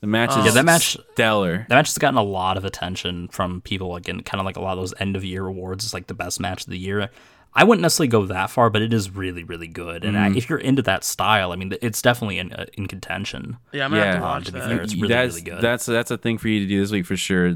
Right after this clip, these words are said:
Speaker 1: Absolutely, wa-, go out of your way to watch that match. It's awesome. Just, uh, top tier women's wrestling there.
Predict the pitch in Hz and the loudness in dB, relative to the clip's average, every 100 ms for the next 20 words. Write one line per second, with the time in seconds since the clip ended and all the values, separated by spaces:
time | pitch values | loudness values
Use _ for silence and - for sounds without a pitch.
0 | 85 104 107 - 107 98 95 92 87 101 | 0 0 0 0 0 2 2 2 2 0
1 | 104 101 95 92 92 90 85 90 92 73 | 2 0 0 2 2 2 0 0 -4 -2
2 | 90 85 - 92 - - 85 - - 180 | -2 -2 -6 -12 -10 -4 -4 -4 -8 -10
3 | _ _ _ _ _ _ - - 180 - | _ _ _ _ _ _ -6 -2 -2 0
4 | 95 90 82 87 87 _ _ _ _ _ | 2 2 0 -2 -6 _ _ _ _ _
5 | _ _ _ _ - 110 92 - 98 95 | _ _ _ _ -4 -2 -2 0 0 2
6 | 92 90 85 85 87 82 82 95 | 2 2 2 0 -2 0 0 -2